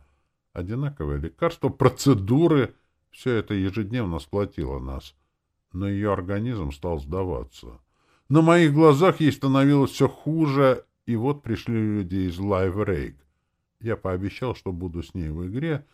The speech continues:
но моя болезнь затянулась на длительное время. Она успела стать важной шишкой в гильдии. И когда пришёл я, она решила уйти, ибо там было всё не так радужно, как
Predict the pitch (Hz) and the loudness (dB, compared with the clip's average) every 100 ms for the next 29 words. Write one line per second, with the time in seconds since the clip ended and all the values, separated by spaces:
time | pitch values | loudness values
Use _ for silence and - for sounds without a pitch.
0 | _ _ 139 147 147 151 151 147 147 135 | _ _ 4 6 8 8 8 6 6 4
1 | 143 123 139 143 143 127 101 - 104 90 | 2 2 0 2 2 2 0 0 -2 0
2 | 92 90 95 90 92 87 92 87 90 - | -2 -2 -4 -2 -2 -2 -2 -2 -6 -10
3 | _ _ _ _ _ - 95 95 95 95 | _ _ _ _ _ -10 -6 -4 -4 -6
4 | - 107 87 82 - 92 80 90 82 80 | -4 -2 -2 -2 -2 -4 -2 -4 -2 -4
5 | 82 - 90 - 78 78 98 65 57 60 | -8 -6 -10 -8 -10 -6 -6 -6 -10 -14
6 | 60 _ _ _ _ _ _ 156 151 165 | -16 _ _ _ _ _ _ 0 4 4
7 | 147 170 160 151 - 160 147 190 165 147 | 6 6 6 0 4 4 4 4 6 6
8 | 147 139 151 156 - 151 156 147 117 104 | 4 2 0 -2 0 0 0 -2 -4 -4
9 | 95 95 107 - 143 120 117 107 - - | -4 -2 -2 0 0 0 0 0 -4 -4
10 | 131 120 113 - 113 - 123 151 123 87 | -2 -2 -4 -2 -4 -2 -2 0 0 -4
11 | 92 - 113 | -6 -4 -6